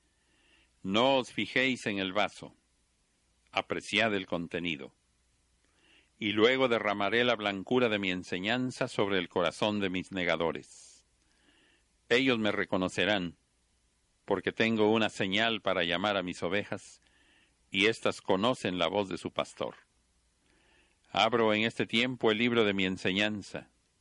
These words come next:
Quiero que permanezca abierto ante vuestro corazón y que seáis incansables repasando sus lecciones. Vengo a instruiros porque es la hora señalada por mi amor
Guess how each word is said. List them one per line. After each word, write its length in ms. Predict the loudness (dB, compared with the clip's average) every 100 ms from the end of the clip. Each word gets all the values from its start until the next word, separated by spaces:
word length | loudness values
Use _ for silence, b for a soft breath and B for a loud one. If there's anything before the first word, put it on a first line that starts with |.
| _ _ b b b b b
Quiero 300 | 0 2 4
que 100 | 2
permanezca 800 | 0 0 0 0 -2 -2 -2 0 0
abierto 520 | 0 0 0 0 0
ante 200 | 0 -2
vuestro 300 | -2 -4 -2
corazón 540 | -2 0 0 0 -2 b b b b _
y 120 | -6
que 120 | -2 0
seáis 460 | 2 2 2 0
incansables 880 | -2 -2 -2 -2 -2 0 0 -2 -4
repasando 560 | -4 -4 -2 -2 -2 -4
sus 160 | -6
lecciones. 840 | -6 -6 -4 -2 -2 -6 -14 -20 -20 -20 _ _ b b b b b b b
Vengo 440 | 0 2 4 2 4
a 80 | 4
instruiros 800 | 0 -2 0 4 4 4 2 0
porque 420 | -2 0 2 2
es 80 | 2
la 160 | 2
hora 200 | 2 2
señalada 560 | 0 0 2 2 2 2
por 180 | 0 -2
mi 140 | 0
amor 400 | 0 2 0 -2